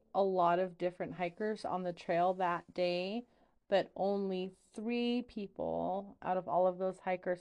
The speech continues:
have come forward and given statements. One was a man named Alan Shupan, and there were two women. The two women who came forward that were hike-, they were hiking together, and they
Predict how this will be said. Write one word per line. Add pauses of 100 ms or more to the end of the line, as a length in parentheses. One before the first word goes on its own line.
have
come
forward
and
given
statements. (400)
One
was
a
man
named
Alan
Shupan, (520)
and
there
were
two
women. (200)
The
two
women
who
came
forward
that
were
hike-,
they
were (440)
hiking
together,
and
they